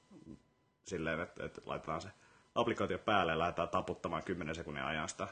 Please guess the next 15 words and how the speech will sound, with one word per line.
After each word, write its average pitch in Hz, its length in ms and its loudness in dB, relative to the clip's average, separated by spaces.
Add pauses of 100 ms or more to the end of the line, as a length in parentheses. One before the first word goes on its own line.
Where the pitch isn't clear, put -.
(120)
näyttöä 82 480 -2 (420)
sormella. 82 520 -2 (160)
Ja 60 120 -10
kuinka 73 220 -8
monta 80 260 -4 (360)
kertaa 80 300 -2
se 82 100 -2
ehdit 82 260 -4
taputtaa 85 460 0
siinä 85 300 0 (520)
tai 82 100 -4
näpyttää 85 380 0
sitä 92 140 -2
näyttöä, 82 480 0
niin 71 220 -6